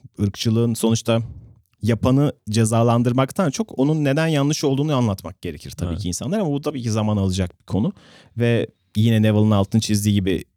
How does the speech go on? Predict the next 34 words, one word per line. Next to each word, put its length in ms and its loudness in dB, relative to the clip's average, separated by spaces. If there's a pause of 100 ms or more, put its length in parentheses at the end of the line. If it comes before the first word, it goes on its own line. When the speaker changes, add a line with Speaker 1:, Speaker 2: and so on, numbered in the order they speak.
Speaker 1:
toplumda, 560 0
İngiliz 320 2
toplumunda 480 0
böyle 200 2
bir 80 0
talep 400 0
var 180 4
mı? 280 2 (140)
O 160 0
da 120 2
tartışılır 580 -6
falan. 240 -2
Yani 200 0
bunların 180 0
hepsi 160 -4
çok 160 0
uzun 180 2
Speaker 2:
<laughs> 80 0
Speaker 1:
konular 400 4
yani 160 2
Speaker 2:
Evet. 120 0
Speaker 1:
de 120 0 (440)
özetle 360 0
en 60 2
azından 380 0
ilk 280 -2 (200)
günlerde 680 0
doğru 300 2
adımların 420 0
atıldığını 380 -4
görmek 320 -6
sevindirici. 540 -2 (500)
Speaker 2:
Saha 280 -4
içine 380 -2